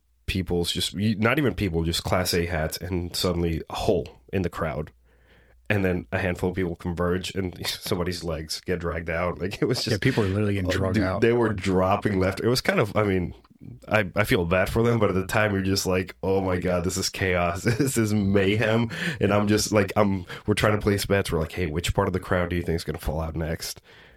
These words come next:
Speaker 1: And then it wasn't the one you expect. You're like, "Damn it."
Speaker 2: Uh, it wasn't too long after that, um, you know, next shift or two, um, Celeste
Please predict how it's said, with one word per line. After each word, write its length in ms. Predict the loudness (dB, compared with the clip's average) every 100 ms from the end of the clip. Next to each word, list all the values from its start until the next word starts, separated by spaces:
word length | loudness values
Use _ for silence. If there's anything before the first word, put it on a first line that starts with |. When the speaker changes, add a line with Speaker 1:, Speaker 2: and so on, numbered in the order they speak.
| -4
Speaker 1:
And 140 | 0
then 80 | 2
it 40 |
wasn't 280 | 2 2 2
the 60 | 2
one 160 | 2
you 80 | 0
expect. 360 | -2 -4 -6 -8
You're 120 | -8
like, 200 | -10 -8
"Damn 280 | -2 0 0
it." 240 | -2 -12 _ -20 -20 -20 -20 -20 -20 -20 -20 -20 _ -20 -20 -20 _ _ _ -4
Speaker 2:
Uh, 140 | -2 -2
it 120 | 0 2
wasn't 320 | 4 2 2
too 100 | 2
long 200 | 0 0
after 220 | 0 0
that, 260 | 0 0 -2
um, 460 | -4 -4 -4 -8 -10 _ _ _ _ -20 -20 -20 -20 -8
you 100 | -8
know, 140 | -8 -14 -20 -20 -20 -20 -8
next 320 | 0 2 2 -6 -4
shift 480 | 0 0 -2 -10 -16 -16 -8
or 60 |
two, 420 | -4 -2 0 0 -4 -10 -10 -4
um, 460 | -2 -2 -2 -4 -10 _ _ _ _ _ _ _ _ _ _ -20 _
Celeste 480 | -2 2 2 0 -4